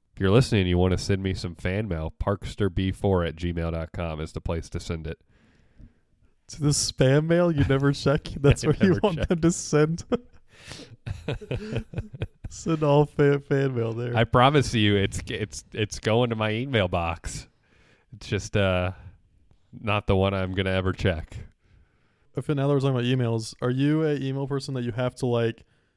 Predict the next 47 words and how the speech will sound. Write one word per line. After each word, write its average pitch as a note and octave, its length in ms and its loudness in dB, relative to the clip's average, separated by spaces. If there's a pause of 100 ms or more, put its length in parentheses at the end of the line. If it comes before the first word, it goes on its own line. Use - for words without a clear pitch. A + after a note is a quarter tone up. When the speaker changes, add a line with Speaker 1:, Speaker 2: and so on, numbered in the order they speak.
(420)
Speaker 2:
have C3 200 0
everything C3 540 -2
as, A#2+ 180 -6
like, A2 200 -4
read? A#2 400 -4 (120)
Like, B2+ 120 2
what C#3+ 120 4
does D3+ 140 0
the D#3 80 -2
little D3 260 2
red B2+ 280 -2
circle A#2 460 -2
on G#2+ 100 -2
your G#2+ 100 -6
email A2 360 -4
app G#2 180 -4
say G#2+ 220 -4
on G#2+ 100 -6
your G#2+ 100 -6
phone? A2 280 -4 (560)
Speaker 1:
Oh, F#2 200 0
on F2 120 -2
my E2+ 140 -2
phone? F#2 360 -4
Yeah, F#2 160 -4
I'm G2+ 160 -2
a, G2+ 120 -2
I'm G2+ 160 -2
a F#2 160 -2 (200)
read F#2 300 -2
every E2 320 -6
email D#2+ 340 -10
type E2+ 240 -8
of F2+ 80 -8
guy. E2 360 -10 (320)
Speaker 2:
Really? C3+ 320 6 (180)
Speaker 1:
Yeah, F#2 160 -2
my G2+ 180 2
email F#2+ 480 0
that's F2+ 240 -4
connected E2+ 400 -8
to F2 60 -8
my E2+ 140 -4
phone, E2+ 400 -4
like, E2 220 -10
I'm F2 180 -6
always E2+ 680 -2